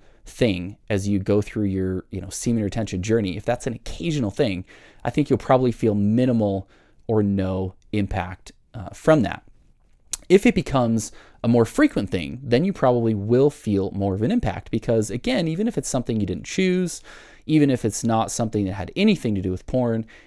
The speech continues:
if you're releasing, you are, you know, you're releasing that, that energy, you're releasing that seed, and you're causing that, your body to, um, you know, to go into the work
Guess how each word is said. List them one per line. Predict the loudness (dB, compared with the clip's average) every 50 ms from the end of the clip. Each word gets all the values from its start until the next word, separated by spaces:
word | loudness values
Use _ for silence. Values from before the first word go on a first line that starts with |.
| _ _
if | 0 0 0 2 2 0
you're | 0 2
releasing, | 2 2 2 2 2 2 2 2 2 0 0 -2 -4 -6 -6 -10 -14 -14 -16 -14 _
you | -6 -2 0 2 2 2 2
are, | 4 4 4 6 6 4 4 2 0 -2 _ _ _ _ -8
you | -6 -6
know, | -6 -6 -6 -4
you're | -2 0
releasing | 0 2 2 2 2 0 0 0 0 0
that, | 2 0 0 -2 -2 -4 -8 -12
that | -6 -4 -2 0 0 0 -2 -2
energy, | -2 0 0 0 -2 -2 -2 -4 -4 -6 -8 -10 _ _ _ _ _ _ _ _ -6
you're | -2 -2
releasing | 0 0 0 0 0 0 0 0 0
that | 0 0 -2
seed, | -2 -2 0 2 2 2 2
and | 2 0
you're | 0 -2
causing | 0 2 2 2 4 2 2
that, | 0 0 -2 -4 -6 -12 -12 -8
your | -6 -4 -4
body | 0 2 2 2 2 2 0 -2 -4 -6 _
to, | -10 -4 -2 0 2 2 2 0 -2 -2 -4 -8 _ _ _ _ _ _ _ _ _ -2
um, | 0 0 0 0
you | 2 2
know, | 2 2
to | 2 0 -2 2
go | 4 6 6 6
into | 6 4 0 -2 -4 -2 0 2 2 2
the | 0 0 0
work | 2 4 6 6 6 4 2 0 -6